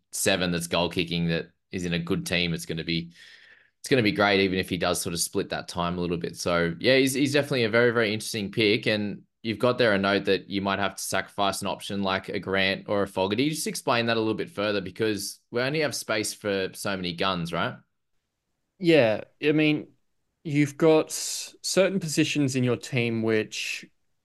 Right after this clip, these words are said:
Speaker 2: are better to spend up on early season or just to have as captaincy options. If you need one of Hines or Cleary to stick the C on, you probably want at least one of somebody like a Haas, Grant Murray, and one or two other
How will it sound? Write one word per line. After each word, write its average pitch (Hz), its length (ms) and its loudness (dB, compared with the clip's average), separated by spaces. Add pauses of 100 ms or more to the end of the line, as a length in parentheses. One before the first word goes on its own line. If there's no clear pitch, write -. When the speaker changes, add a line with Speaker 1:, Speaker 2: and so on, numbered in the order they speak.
(140)
Speaker 2:
are 117 100 0
better 135 300 4
to 123 120 -2
spend 123 320 0
up 117 180 0
on 120 160 0
early 110 220 -2
season 127 480 -2
or 113 140 0
just 123 300 -4
to 127 60 -6
have 113 340 -2
as 123 140 0
captaincy 113 480 -2
options. - 460 -10
If - 220 -20
you 120 160 -2
need 139 500 4 (260)
one 135 200 4
of 151 100 -2
Hines 131 320 0
or 107 100 0
Cleary 107 640 -2 (140)
to 107 100 -12
stick - 320 -4
the - 80 -18
C 113 300 -2
on, 110 260 -6 (400)
you 131 80 -8
probably 156 420 4
want 127 560 -2
at - 140 -6
least 139 260 2
one 127 240 2
of 131 100 2
somebody 120 300 -2
like 120 220 2
a 104 40 -4
Haas, 117 380 0
Grant 123 320 -2
Murray, 117 540 0 (280)
and 107 400 -4
one 123 140 0
or 117 40 -2
two 120 220 -2
other 113 280 2